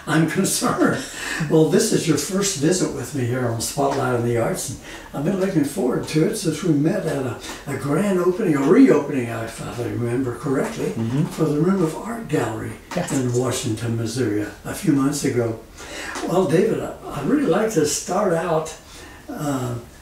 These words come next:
Speaker 1: by calling by your first name, if I may.
Speaker 2: Absolutely.
Speaker 1: <laughs> Okay. Well, if you would, would you share with us, uh, the viewers,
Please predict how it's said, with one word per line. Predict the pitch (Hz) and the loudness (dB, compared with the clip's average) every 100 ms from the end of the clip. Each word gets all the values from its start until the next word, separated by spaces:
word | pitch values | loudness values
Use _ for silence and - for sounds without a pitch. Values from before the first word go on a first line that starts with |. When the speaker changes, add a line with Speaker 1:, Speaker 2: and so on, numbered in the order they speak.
| - - | -10 -2
Speaker 1:
by | 160 - | -2 2
calling | 190 175 | 4 4
by | 143 143 143 - | 4 4 2 2
your | 147 147 | 4 4
first | - - - 185 | 8 6 6 6
name, | 262 165 | 8 8
if | 135 | 6
I | 160 160 | 4 6
may. | 156 123 117 - - | 6 4 2 -2 2
Speaker 2:
Absolutely. | 156 - 170 160 151 123 | 4 6 6 6 6 2
Speaker 1:
<laughs> | 107 - | -4 4
Okay. | 143 95 92 - - - - - - - - - | 4 4 0 -6 -6 -6 -6 -6 -8 -8 -8 -6
Well, | 156 151 165 - - - | 2 2 2 -4 -12 -6
if | - 185 - | -2 -2 2
you | 220 185 | 2 4
would, | 117 - 196 | 2 0 -4
would | 190 302 | -2 4
you | 262 | 4
share | - - - 214 175 | 4 -6 -4 2 4
with | 139 135 131 - | 4 4 2 0
us, | 120 117 120 - - | -2 0 0 -4 -6
uh, | 101 - - | -8 -10 -6
the | 131 | -2
viewers, | 113 135 127 117 - - | 2 4 4 2 0 -8